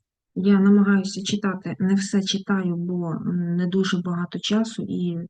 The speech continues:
індивідуальні заняття, і групові, і наші уроки, і ті запише А два, і Б один, і все, і листи, і все, що хочете.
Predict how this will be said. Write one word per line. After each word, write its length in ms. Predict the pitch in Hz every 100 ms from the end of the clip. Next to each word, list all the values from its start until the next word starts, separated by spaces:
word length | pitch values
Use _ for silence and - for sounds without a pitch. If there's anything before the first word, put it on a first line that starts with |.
| _
індивідуальні 600 | 175 170 170 190 220 220
заняття, 500 | 202 208 208 196 180
і 100 | 170
групові, 460 | 165 170 - 180 214
і 200 | 214 180
наші 420 | 190 226 - 214
уроки, 400 | 208 208 202 185
і 140 | 185
ті 180 | 175 196
запише 420 | 185 185 185 -
А 100 | -
два, 280 | 180 180 180
і 200 | 170 175
Б 240 | 165 175 170
один, 220 | 170 170
і 40 |
все, 260 | 170 - 170
і 180 | 180 180
листи, 340 | 175 - -
і 40 |
все, 160 | 175 -
що 180 | - -
хочете. 340 | 240 269 247